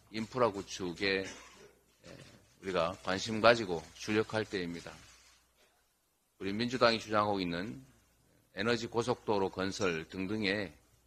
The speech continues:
에, 인프라 구축에 신속하게 나서 주시기를 부탁드립니다. 에, 추경 편성도 이제 본격적으로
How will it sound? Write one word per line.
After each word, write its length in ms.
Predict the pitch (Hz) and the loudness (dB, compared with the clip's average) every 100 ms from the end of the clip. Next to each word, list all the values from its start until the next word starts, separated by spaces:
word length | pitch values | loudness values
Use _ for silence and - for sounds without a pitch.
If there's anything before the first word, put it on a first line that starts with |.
| - | -16
에, 160 | - - | -14 -10
인프라 340 | 107 104 113 | -8 -2 0
구축에 560 | 92 87 - 87 85 80 80 - | 0 -6 -10 -6 -4 -4 -8 -20
신속하게 540 | - - 113 110 101 87 | -12 -10 -8 -2 0 2
나서 280 | 90 95 95 | 0 0 -4
주시기를 540 | 95 87 98 85 80 | -6 -6 -4 -4 -6
부탁드립니다. 840 | - 92 104 - 90 85 82 80 85 _ _ _ _ _ _ _ _ _ _ _ _ _ _ _ | -10 -8 -8 -6 -4 -4 -6 -12 -20 _ _ _ _ _ _ _ _ _ _ _ _ _ _ _
에, 160 | 82 82 - | -14 -12 -6
추경 360 | - 143 147 | 2 8 8
편성도 720 | 147 196 180 147 107 95 135 131 | 8 4 6 6 6 4 2 -6
이제 180 | 101 113 | -2 -2
본격적으로 920 | - 120 123 147 - 127 101 90 | 2 2 4 4 4 4 4 0